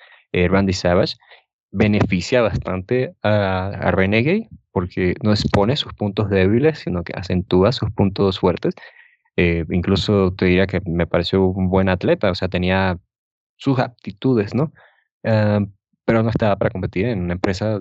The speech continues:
nivel W C W, ni de, ni de lejos, o sea, todavía le faltaban años de entrenamiento. Aún así, eh, sí, creo que D D P lo trajo bien, eh, estaba haciendo unos buenos bumps durante la lucha para venderte la fuerza de Renegade,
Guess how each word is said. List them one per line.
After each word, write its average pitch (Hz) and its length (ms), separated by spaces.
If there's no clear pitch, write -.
nivel 101 580
W 87 340
C 82 180
W, 90 480
ni 92 280
de, 87 220
ni 92 160
de 85 120
lejos, - 380
o 85 60
sea, 90 400
todavía 101 520
le 117 120
faltaban 95 540
años 104 380
de 95 100
entrenamiento. 92 640
Aún 208 220
así, 156 320
eh, 95 240
sí, 180 240
creo 95 160
que 98 320
D 98 100
D 101 120
P 107 140
lo 113 120
trajo 95 340
bien, 147 400
eh, 101 340
estaba 117 260
haciendo 139 260
unos 135 140
buenos 117 320
bumps - 380
durante 101 380
la 92 100
lucha 110 340
para 92 280
venderte 92 380
la 98 120
fuerza 113 760
de 101 200
Renegade, 123 640